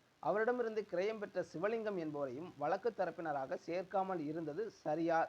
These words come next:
தவறா அப்படின்னு வந்து ஒரு சட்ட வினாவையும், இரண்டாவது சட்ட வினாவாக அதேபோல்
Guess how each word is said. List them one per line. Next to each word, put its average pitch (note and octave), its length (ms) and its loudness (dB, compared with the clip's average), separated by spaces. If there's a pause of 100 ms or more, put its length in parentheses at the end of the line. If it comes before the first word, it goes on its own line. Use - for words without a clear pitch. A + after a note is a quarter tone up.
தவறா C#3+ 360 0
அப்படின்னு C3 300 -2
வந்து B2+ 380 -6
ஒரு D#3 260 -4
சட்ட C#3+ 300 -6
வினாவையும், B2 500 -8 (600)
இரண்டாவது B3 580 6
சட்ட E3 280 0
வினாவாக D3 520 0 (460)
அதேபோல் B3 680 4